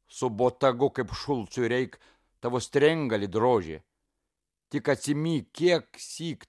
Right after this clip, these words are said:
tavo tėv sopagus siuvinėdams su kurpalium tau per rambią nugarą siekė, o moma su ražu supykus mušė per ausį. Ogi dabar jau kaip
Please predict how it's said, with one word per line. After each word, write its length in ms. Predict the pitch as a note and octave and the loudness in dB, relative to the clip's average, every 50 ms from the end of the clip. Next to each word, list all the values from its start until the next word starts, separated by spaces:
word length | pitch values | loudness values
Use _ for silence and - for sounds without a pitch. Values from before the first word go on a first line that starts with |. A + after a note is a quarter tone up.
| - | -6
tavo 220 | A#2 A2 G#2 G#2+ G2+ | -4 -2 0 -2 -4
tėv 380 | - - C#3+ C#3+ C#3 A#2 E2 - | -4 -2 0 2 2 2 0 -4
sopagus 800 | - - - - A#2 - _ - A#2+ A2+ G#2+ A#2 B2+ A2+ - - - | -14 -10 -6 -4 -4 -2 _ 2 2 2 2 0 -4 -6 -6 -10 -14
siuvinėdams 800 | - A2+ G2+ A2 A2 A2+ B2 C3 B2 G#2+ A2+ A2+ G#2+ F#2+ - - _ _ _ _ _ _ _ _ _ _ _ _ | -10 -8 -6 -6 -4 -4 -4 -4 -4 -4 -4 -6 -6 -8 -12 -16 _ _ _ _ _ _ _ _ _ _ _ _
su 160 | - - B2 - - | -14 -12 -10 -8 -4
kurpalium 600 | C3 A#2 G2 - - C#3 C#3 C3 A#2+ A#2 A2+ G#2+ | -4 -4 -2 0 2 4 4 4 4 2 -2 -6
tau 320 | - _ - B2+ B2 A#2 G2+ | -6 _ 2 2 2 2 0
per 240 | - - A#2+ A2 G#2 | 0 -2 -2 -2 0
rambią 540 | G#2+ A#2+ C3+ C3+ C3+ C3 B2 A2 B2 B2 A#2 | 0 2 0 0 0 -2 -4 -2 0 0 0
nugarą 460 | A#2+ C3 D3 D#3 A2+ A#2 G#2+ G2 F#2+ | -2 -4 -6 -4 -2 -2 -2 -2 -2
siekė, 480 | - - - G#2+ G2+ F#2 F2 - - E2+ - _ _ _ _ _ _ _ _ _ _ _ _ - | -6 -8 -6 -4 -4 -4 -4 -6 -12 -20 -20 _ _ _ _ _ _ _ _ _ _ _ _ -2
o 80 | G#2 A#2+ | 0 0
moma 640 | A#2 G#2+ G#2+ G#2 G#2 G2+ G2 G#2 G#2 G#2 A2 G#2+ - _ _ _ _ _ _ _ _ _ | 0 0 0 0 0 0 0 0 2 2 0 -2 -6 _ _ _ _ _ _ _ _ _
su 220 | _ - - B2 B2+ | _ -6 -2 -2 0
ražu 480 | G#2+ A2+ A#2 A2+ A2 G2 F2 G2+ B2 A#2 | 2 2 2 2 2 0 -2 -4 -4 -4
supykus 680 | - - - A#2 - _ - B2 - - A#2 A2 - - | -4 -6 -8 -10 -8 _ -10 -10 -8 -6 -8 -8 -8 -10
mušė 400 | G#2 A2 A2+ A#2 G#2+ - - A2 F#2+ _ | -10 -6 -6 -6 -6 -4 -4 -6 -6 _
per 220 | - A2 G#2+ F#2 - - - _ | -4 -4 -4 -4 -6 -14 -10 _
ausį. 480 | - A2 A2+ A2+ G#2+ - - - F#2+ - _ _ _ _ _ _ _ _ _ _ _ _ _ _ _ _ _ _ _ _ _ _ _ _ _ _ _ - | 0 2 2 2 0 -4 -10 -14 -16 -18 _ _ _ _ _ _ _ _ _ _ _ _ _ _ _ _ _ _ _ _ _ _ _ _ _ _ _ -14
Ogi 220 | E2+ F2 E2+ F2 D#2 | -12 -10 -10 -10 -8
dabar 400 | E2+ E2 C#2+ D#2+ E2+ F2+ F#2+ F#2+ | -8 -8 -6 -4 -4 -4 -4 -6
jau 220 | F2+ E2+ E2+ E2+ D#2+ - | -6 -8 -8 -8 -10 -12
kaip 240 | _ - E2+ E2+ _ | _ -14 -14 -14 _